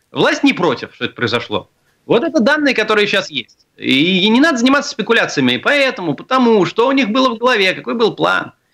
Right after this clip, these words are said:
События в Беларуси можно обсудить, но, э, это не, не надо пытаться провести эти параллели. Действительно конспирология, вы же правильно с-, начали свой вопрос с этого слова. Зачем заниматься конспирологией?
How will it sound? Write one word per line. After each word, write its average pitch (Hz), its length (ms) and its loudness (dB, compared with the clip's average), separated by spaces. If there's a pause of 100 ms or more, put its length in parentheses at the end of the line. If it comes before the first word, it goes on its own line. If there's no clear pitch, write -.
(200)
События 254 380 0
в - 20 -2
Беларуси 262 400 2
можно 247 300 2
обсудить, 208 440 -2
но, 175 760 2
э, 170 440 2
это 180 140 -6
не, 180 720 0
не 208 140 4
надо 247 200 2
пытаться 220 380 -2
провести 180 360 -2
эти 139 140 -2
параллели. 147 500 -2 (200)
Действительно 262 320 -2
конспирология, 240 640 0
вы 135 120 -2
же - 100 -16
правильно 180 280 0
с-, - 160 -12
начали 151 380 -2
свой 151 200 0
вопрос 180 360 -2
с - 40 -12
этого 120 200 -2
слова. 113 400 -4 (300)
Зачем 214 260 -2
заниматься 202 380 0
конспирологией? 147 680 -2